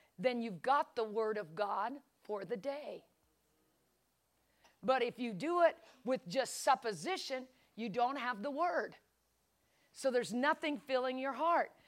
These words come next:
So it's not just about this word, it's this word.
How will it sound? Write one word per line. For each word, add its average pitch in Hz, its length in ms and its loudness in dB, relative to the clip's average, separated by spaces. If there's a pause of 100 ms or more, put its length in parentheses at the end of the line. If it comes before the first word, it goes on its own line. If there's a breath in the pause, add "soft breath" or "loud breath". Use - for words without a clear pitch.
(160 soft breath)
So 277 300 8
it's - 160 0
not 349 320 6
just 311 360 0
about 247 420 6 (300 soft breath)
this 196 540 -2
word, 208 540 0 (640 soft breath)
it's - 300 -6
this 202 500 -4
word. 190 480 -8